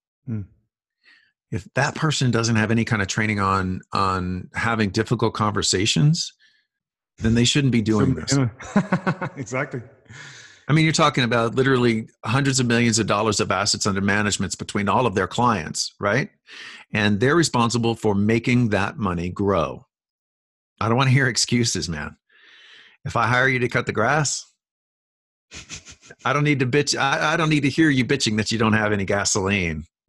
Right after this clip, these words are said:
Speaker 2: Okay. I don't need to hear it. You know, I expect my grass to be cut. What I expect is to not hear a damn thing.
Speaker 1: Hmm.
Speaker 2: I just expect my grass to be cut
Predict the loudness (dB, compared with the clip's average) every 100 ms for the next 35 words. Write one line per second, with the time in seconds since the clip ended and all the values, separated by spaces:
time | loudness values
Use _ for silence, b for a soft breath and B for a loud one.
0 | -4 -4 -2 0 0 0 2 2 2 2
1 | 4 4 2 -4 _ _ -8 -4 0 0
2 | 0 -2 -2 -2 0 -4 -2 0 -2 -2
3 | -4 0 0 0 -2 -6 B B 0 2
4 | 2 0 -2 -2 0 -2 -2 0 0 2
5 | 2 0 0 2 2 2 0 -2 -2 -4
6 | -12 _ _ _ _ _ _ -12 -12 -14
7 | _ _ -4 0 2 2 -2 -2 -2 -2
8 | -4 -2 0 0 -2 -4 -6 -6 -8